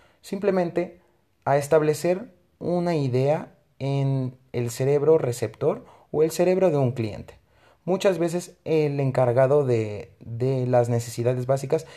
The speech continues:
es nuestro subconsciente. Cuando estamos viendo un comercial, un infomercial, una noticia, un anuncio en la tele, se promociona una imagen.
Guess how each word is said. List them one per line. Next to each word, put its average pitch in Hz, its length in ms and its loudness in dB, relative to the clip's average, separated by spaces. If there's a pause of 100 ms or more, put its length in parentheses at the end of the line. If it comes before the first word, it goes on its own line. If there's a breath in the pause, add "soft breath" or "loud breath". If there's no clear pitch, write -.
(160 loud breath)
es 165 140 -2
nuestro 190 340 0
subconsciente. 139 680 -4
Cuando 120 220 0
estamos 139 380 0
viendo 131 420 2 (300 loud breath)
un 120 160 -2
comercial, 127 600 2
un 127 100 2
infomercial, 123 840 0 (280 loud breath)
una 160 280 2
noticia, 139 540 -2
un 147 160 0
anuncio 147 480 0
en 135 80 0
la 117 140 0
tele, 135 360 -2 (520 soft breath)
se - 180 -2
promociona 151 560 0
una 156 200 2
imagen. 143 540 -2